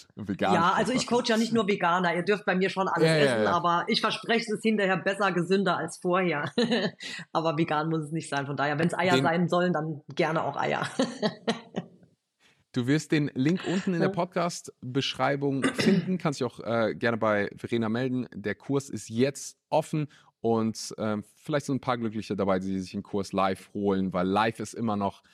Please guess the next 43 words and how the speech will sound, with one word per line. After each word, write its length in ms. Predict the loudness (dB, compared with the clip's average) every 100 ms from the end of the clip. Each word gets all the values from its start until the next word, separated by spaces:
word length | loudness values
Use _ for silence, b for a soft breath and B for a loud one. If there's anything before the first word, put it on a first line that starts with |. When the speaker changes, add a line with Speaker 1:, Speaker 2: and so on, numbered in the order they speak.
| b b _
Speaker 1:
eine 80 | -6
ganz, 220 | -4 -2
ganz 140 | -4 -4
andere 240 | -2 -2
Erfahrung. 480 | -4 -2 -2 0 -4
Aber 240 | -2 -4
ich 180 | -4 -4
weiß, 300 | -2 -2 -6 _ -6
du 80 | 0
arbeitest 340 | 2 0 -2
mit 140 | -4
einem 100 | -2
Speaker 2:
Ja. 100 | 2
Speaker 1:
sehr, 60 | 2
sehr 120 | 2
guten 240 | -2 -4 -2
Business 340 | -2 -4 -6
Coach 340 | -4 -2 -4
zusammen. 380 | -8 -2 0 -2 -6 -20 -8
Der 140 | -4 0
wird 180 | 0
dir 280 | 2 2 0
auch 220 | 0 -2
sagen, 360 | 0 0 0 2
Speaker 2:
<laughs> 0 |
Speaker 1:
"Hey, 220 | 0 0 2
auch 220 | 2 2
ein 80 | 0
Online-Kurs 800 | 0 0 2 0 2 2 2 0
braucht 220 | 0 0
Speaker 2:
Absolut. 200 | 2 2
Speaker 1:
menschliche 360 | 4 4 2
Betreuung, 460 | -2 -4 0 0 0
auch 260 | -4 -6 -4
ein 120 | -6 -2
Online-Kurs 840 | -2 0 0 0 -2 0 0 -2 -10 B B B
braucht, 540 | 0 2 0 -4 -14 -6
ähm, 440 | -4 -2 -2 -4 _
Support", 680 | -8 -8 -2 0 0 -2 -2
weil 320 | 0 0 -2
Sup-, 280 | -8 -10 -12 -2
Speaker 2:
Genau. 300 | 0 2 0
Speaker 1:
heute, 220 | 0 -2